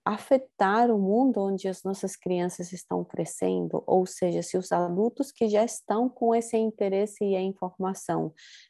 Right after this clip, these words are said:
não se transformam profundamente em pessoas felizes, que é uma expressão do amor,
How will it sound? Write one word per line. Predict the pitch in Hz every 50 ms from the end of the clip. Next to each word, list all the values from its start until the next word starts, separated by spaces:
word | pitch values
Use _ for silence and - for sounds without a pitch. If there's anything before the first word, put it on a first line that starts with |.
| _
não | - 185 190 202 214 254 277
se | - - 294 269
transformam | - 254 240 247 254 247 - - - 208 214 233 214 214 190 170 165 160 156 156 - _ _ _ _ _ _ -
profundamente | 202 220 240 240 - 285 269 269 254 247 226 214 208 202 202 202 202 - 190
em | 185
pessoas | 180 - 185 - - - 175 175 170 - - _ _ _ _ _
felizes, | _ - - - 185 180 170 175 185 190 190 180 185 220 262 285 - - - _ _ _ _ _ _ _ _ _
que | - 185 180 185
é | 202 233 226
uma | 208 196 185
expressão | 185 185 - - - 175 - 175 170 - - 175 170 165
do | 160 170
amor, | 165 175 175 165 160 170 202 226